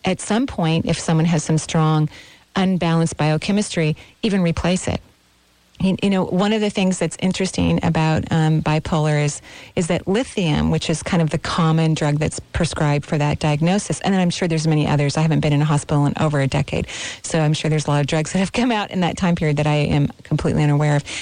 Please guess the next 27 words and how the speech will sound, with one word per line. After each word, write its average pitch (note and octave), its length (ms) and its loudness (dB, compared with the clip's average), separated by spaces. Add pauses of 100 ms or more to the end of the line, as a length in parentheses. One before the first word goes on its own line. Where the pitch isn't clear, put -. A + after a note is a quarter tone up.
(140)
It's A3+ 120 -2
a B3+ 40 2
natural C4+ 560 0
element A3+ 400 0
that E3 120 -2
occurs F3+ 560 -2
in F3 140 0
the E3+ 60 2
soil, A#3 500 0 (540)
uh, - 160 0
in F3+ 120 2
the - 120 0
earth. - 540 -4
And F3+ 220 2
so E3 300 0
when E3+ 160 2
people F3 300 0
have, D#3+ 280 0 (440)
um, D#3+ 360 2
natural, E3+ 840 0
uh, E3+ 100 2
minerals F3+ 500 2
that - 100 -2
are D#3 80 2
missing F#3 380 0
from D3+ 320 2
their, D3 360 2